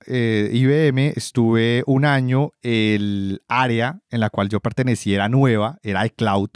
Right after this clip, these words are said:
era nueva hace ya un poco más de seis años. Contrataron a personas de diferentes, que venían de diferentes empresas de tecnología que sabían algo de nube.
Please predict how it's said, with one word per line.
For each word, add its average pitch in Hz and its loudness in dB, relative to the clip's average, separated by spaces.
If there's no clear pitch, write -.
era 98 -4
nueva 101 0
hace 104 -2
ya 101 0
un 101 -4
poco 107 -6
más 101 -2
de 104 -2
seis 113 0
años. 113 -4
Contrataron 135 0
a 143 0
personas 117 0
de 131 2
diferentes, 113 0
que 151 -2
venían 131 0
de 156 2
diferentes 123 0
empresas 113 -2
de 113 -4
tecnología 110 -2
que 156 0
sabían 110 -2
algo 117 -4
de 131 2
nube. 147 2